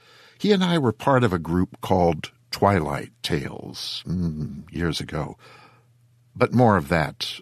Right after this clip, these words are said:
anon. Rich Schwedick's first published story was Getting Along with Larga, which was the first winner of the Illinois Science Fiction in Chicago Writers Contest in nineteen eighty-six.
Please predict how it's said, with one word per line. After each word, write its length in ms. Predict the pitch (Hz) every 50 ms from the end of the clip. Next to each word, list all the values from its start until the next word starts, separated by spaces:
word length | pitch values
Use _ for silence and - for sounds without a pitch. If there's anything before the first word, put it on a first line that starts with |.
| - -
anon. 560 | 82 78 76 78 73 67 113 104 - 127 - _ _ _ _ _ - - - _ _ _
Rich 580 | 135 165 208 214 - - - - - - - -
Schwedick's 720 | - - - - 151 120 104 95 - - - - - - -
first 480 | - - - 127 120 110 - - - -
published 380 | - 123 95 71 82 82 -
story 400 | - - 80 73 71 69 67 76
was 360 | 82 76 71 69 64 - - - - - - - - -
Getting 280 | 110 110 107 131 127
Along 600 | 123 127 120 110 107 104 101 101 101 98 95 87 -
with 220 | 87 92 - -
Larga, 600 | 69 69 71 71 69 67 73 - - 50 - - - _ _ - - - _ _ _ _
which 280 | - - - - - -
was 320 | 65 67 67 65 - -
the 240 | - 67 67 65 67
first 420 | - - - 107 101 - - - -
winner 420 | 90 95 92 92 90 90 90 85
of 140 | 82 73 71
the 240 | 80 76 73 76 - -
Illinois 400 | 98 101 101 95 90 92 95 90
Science 460 | - - - 104 104 104 90 - -
Fiction 360 | - 120 107 - - 104 95
in 100 | 95 98
Chicago 720 | - - - - - - 135 123 117 101 92 87 80 80 - - - -
Writers 440 | - 104 120 110 87 78 71 - -
Contest 640 | - 69 65 69 - - - - - - - -
in 100 | 85 78
nineteen 360 | 78 85 85 - - 104 87
eighty-six. 760 | 85 85 85 87 - - - 127 80 - - - - -